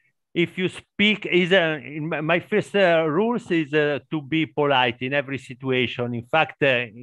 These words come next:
here in Italy, uh, there is, uh, the bad habits to use the bad words. I don't, I, I don't like to use, use the bad words, um,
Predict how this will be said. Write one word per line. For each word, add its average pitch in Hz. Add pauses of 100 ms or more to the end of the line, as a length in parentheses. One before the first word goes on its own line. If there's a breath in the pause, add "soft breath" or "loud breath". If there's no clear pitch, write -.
(160)
here 151
in 147
Italy, 135
uh, 110
there 123
is, 147
uh, 139
the 123
bad 139
habits 131
to -
use 139
the 139
bad 131
words. 120
I 113
don't, 135
I, 143 (640)
I 131
don't 151
like 180
to 147
use, 147
use 143
the 139
bad 131
words, 123
um, 104